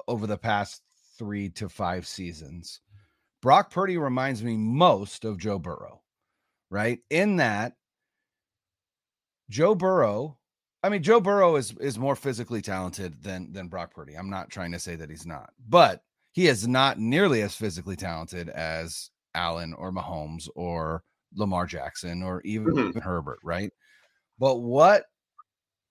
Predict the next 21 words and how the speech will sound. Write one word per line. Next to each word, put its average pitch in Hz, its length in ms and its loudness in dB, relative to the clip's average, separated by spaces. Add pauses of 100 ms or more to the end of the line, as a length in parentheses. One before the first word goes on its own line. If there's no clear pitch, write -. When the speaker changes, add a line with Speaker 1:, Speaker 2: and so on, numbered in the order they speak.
Speaker 1:
Burrow 143 400 6
has 107 800 0 (520)
is, 127 320 0
is 127 140 2
a 117 80 4
lot 139 280 6
of 147 80 -2
what 120 180 0
Brock 117 320 4
has, 80 300 -6
and 95 120 -2
that 127 200 4
is 113 580 0 (260)
confidence, 135 760 -2 (1080)
unflappability, 127 1080 0 (1080)
and 113 840 2 (260)
he 139 220 2
wins 151 540 -2
with 143 200 -2
his 90 300 -6
mind, 104 840 -2